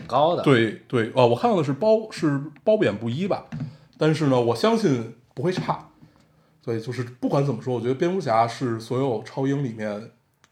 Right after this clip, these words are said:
Speaker 2: 我觉得最丰满、最，最好的一个，就是最感兴趣的一个吧，就是不管是D C的还是漫威的，
Speaker 1: 嗯。
Speaker 2: 对。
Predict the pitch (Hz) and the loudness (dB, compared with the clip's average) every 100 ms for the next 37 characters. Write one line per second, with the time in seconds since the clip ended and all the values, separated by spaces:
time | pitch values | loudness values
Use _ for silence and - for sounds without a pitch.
0 | _ 107 117 131 123 160 156 127 107 117 | _ -8 -4 -2 -2 -2 0 -2 -2 -10
1 | - 131 110 110 - _ _ - 156 - | -4 -2 -2 -8 -20 _ _ 0 0 2
2 | 127 110 120 101 - - - _ _ - | -2 -2 -4 -4 -8 -16 -20 _ _ -2
3 | 123 180 131 - 220 180 113 101 101 104 | 4 4 4 2 0 0 -2 -8 -8 -8
4 | 104 - - 123 120 135 101 110 107 117 | -10 -16 -10 -8 -4 -2 -4 -6 -8 -8
5 | 107 110 101 110 107 - - 104 95 90 | -6 -8 -8 -10 -10 -14 -20 -20 -18 -16